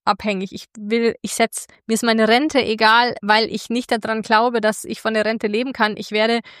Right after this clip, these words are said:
mich um meine Altersvorsorge selbst kümmern. Ich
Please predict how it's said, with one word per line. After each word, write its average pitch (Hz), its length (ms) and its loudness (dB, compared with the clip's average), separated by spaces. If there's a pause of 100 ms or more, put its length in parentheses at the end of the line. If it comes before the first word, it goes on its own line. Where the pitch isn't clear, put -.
(140)
mich 233 140 -4
um 240 60 -2
meine 220 220 0
Altersvorsorge 214 640 0
selbst 220 340 0
kümmern. 190 360 -2 (380)
Ich - 380 -12